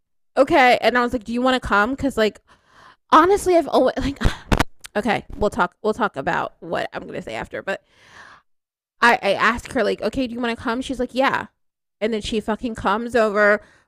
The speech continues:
We go get our nails done. And it's time to fucking pay. And this bitch is like, "Oh, you invited me. <laughs> Like, I thought,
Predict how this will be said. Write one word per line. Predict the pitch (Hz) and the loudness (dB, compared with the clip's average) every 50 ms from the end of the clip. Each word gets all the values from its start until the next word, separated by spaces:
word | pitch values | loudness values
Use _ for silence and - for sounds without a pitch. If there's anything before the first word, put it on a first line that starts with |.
| _ | _
We | - 240 247 | -6 -6 -2
go | 214 233 220 190 196 208 214 208 - - - | 0 2 2 4 4 4 4 2 -2 -6 -4
get | 196 226 220 | -2 0 2
our | 220 220 | 2 2
nails | 220 220 202 196 202 202 - | 2 2 0 0 0 -2 -4
done. | - 196 185 180 180 190 202 208 _ _ _ _ _ _ _ _ _ _ _ _ _ _ _ _ _ _ _ _ _ - | -4 -4 -4 -4 -6 -8 -10 -14 _ _ _ _ _ _ _ _ _ _ _ _ _ _ _ _ _ _ _ _ _ -6
And | 220 233 | -2 -2
it's | 233 220 - - | -2 -2 -4 -8
time | - - - 202 214 233 247 | -16 -6 -4 -2 -2 0 -2
to | 247 | -2
fucking | 240 - 254 254 - 240 240 | 0 -2 -2 -2 -4 -10 -14
pay. | - - 277 269 285 262 240 226 220 - - _ _ - - _ _ - | -8 -4 -2 -2 0 2 2 2 2 0 -6 _ _ -20 -20 _ _ -4
And | - 214 | -2 0
this | 226 220 226 - | 0 -2 -2 -2
bitch | - 214 - | -6 -6 -6
is | 233 226 208 | -6 -6 -2
like, | 208 202 202 196 - - _ | 0 0 0 0 -4 -4 _
"Oh, | 233 269 302 | 2 2 2
you | 294 233 226 262 285 | 2 -2 -4 -4 -2
invited | 294 269 214 202 214 226 277 311 277 269 | -2 -2 0 0 2 2 2 0 0 -2
me. | 294 175 - 285 | 0 2 2 4
<laughs> | 262 | 4
Like, | 240 233 - | 4 0 0
I | - 202 202 226 | 2 2 2 2
thought, | 262 - 247 226 220 202 208 - | 2 0 0 2 2 2 2 0